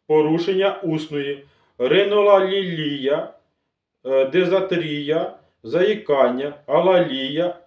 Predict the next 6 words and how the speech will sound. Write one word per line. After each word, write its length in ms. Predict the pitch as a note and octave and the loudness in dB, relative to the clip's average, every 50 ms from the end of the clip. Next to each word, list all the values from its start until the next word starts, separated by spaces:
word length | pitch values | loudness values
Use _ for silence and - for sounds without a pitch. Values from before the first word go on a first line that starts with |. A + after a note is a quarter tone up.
| _ _ _ _ | _ _ _ _
афазія 800 | - D3+ F3 F3 - - E3 C#3 A#2 A2+ A2+ G2 G2 F#2 F2+ F#2 - - _ _ _ _ | -4 -2 -2 -2 0 0 2 2 4 2 0 -4 -10 -12 -14 -14 -14 -18 _ _ _ _
та 240 | - G3 A3 A#3+ F#4 | -2 0 0 2 0
письмові, 1040 | - - B3+ C4+ C4 - - G3+ G3+ G3 G3 F#3 D#3+ D3 C3 B2 A#2+ A#2 A#2 A#2 A#2 - _ _ _ _ _ _ | -2 -2 -2 -4 -4 -6 -10 -8 -4 0 2 4 4 4 2 2 -2 -4 -4 -6 -8 -14 _ _ _ _ _ _
дисграфія, 1160 | - B2 E3 G#3 F#3+ D#3+ D3+ E3+ G3+ G3+ G3 - - D#3 D3+ D3+ D3+ D#3 E3 F3+ G3 G3 - - - _ _ _ _ | -2 2 2 2 2 2 2 2 2 2 2 -2 -8 -10 -10 -8 -6 -4 -4 -4 -4 -4 -8 -14 -20 _ _ _ _
дислексія, 1160 | A#2 A#2+ D3 F#3 F#3 - - - F3 E3+ E3 - - - - D3+ C3 B2 A2+ G#2+ G#2+ G2 - - _ _ _ _ _ _ | -8 0 0 0 2 0 0 2 2 2 2 0 -6 -14 -16 -12 -10 -10 -6 -6 -6 -6 -6 -10 _ _ _ _ _ _
вербальної, 1300 | - A#2+ C#3 G3 A#3+ D4 D4 - G3 E3 F3 D#3+ D3 C#3 C3+ C3+ B2 A#2+ A#2 A2+ G#2+ G2+ G2 G2 G#2+ | -10 0 2 4 4 4 2 0 -2 0 2 2 4 4 2 0 -2 -4 -6 -8 -10 -12 -14 -18 -20